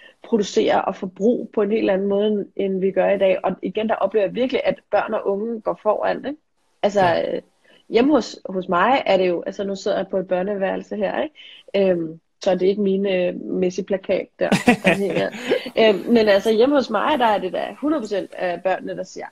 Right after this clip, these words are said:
Speaker 1: "Ej, okay, skal vi, altså, så skal vi, skal vi ikke spise lidt mindre kød, eller hvad, ikke?"
Speaker 2: Ja.
Speaker 1: Eller har vi husket at sortere affald?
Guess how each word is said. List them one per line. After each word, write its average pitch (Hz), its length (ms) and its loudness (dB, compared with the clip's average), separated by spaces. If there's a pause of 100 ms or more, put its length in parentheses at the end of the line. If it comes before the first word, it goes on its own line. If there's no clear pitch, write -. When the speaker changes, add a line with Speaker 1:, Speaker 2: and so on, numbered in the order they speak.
Speaker 1:
"Ej, - 140 -12
okay, 175 220 -6
skal 175 220 -8
vi, 156 120 -8 (140)
altså, 180 200 -2
så - 120 -18
skal 180 200 -6
vi, 170 180 -14
skal - 160 -8
vi 196 40 0
ikke 190 100 -6
spise - 220 -12
lidt 196 140 -4
mindre 196 200 -4
kød, 196 380 -4
eller 185 140 -6
hvad, 180 240 -10
ikke?" 262 120 -12 (340)
Speaker 2:
Ja. 120 140 -4 (680)
Speaker 1:
Eller 175 120 -4
har 175 100 -8
vi 185 60 -6
husket 196 260 -6
at 185 40 -4
sortere - 340 -10
affald? - 380 -10